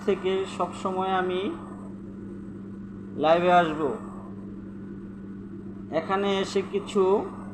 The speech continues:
ক্রিকেট নিয়ে আলোচনা হবে, বাংলাদেশ ক্রিকেট টিম সম্পর্কে। ওকে গাইস, আমার,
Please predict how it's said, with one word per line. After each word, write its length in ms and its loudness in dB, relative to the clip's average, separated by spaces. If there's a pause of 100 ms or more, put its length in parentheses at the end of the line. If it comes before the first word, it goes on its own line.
(1120)
ক্রিকেট 340 6 (120)
নিয়ে 160 2
আলোচনা 480 6
হবে, 400 4 (1160)
বাংলাদেশ 480 4 (160)
ক্রিকেট 360 0 (120)
টিম 180 4 (680)
সম্পর্কে। 640 2 (1300)
ওকে 280 4
গাইস, 360 6
আমার, 320 6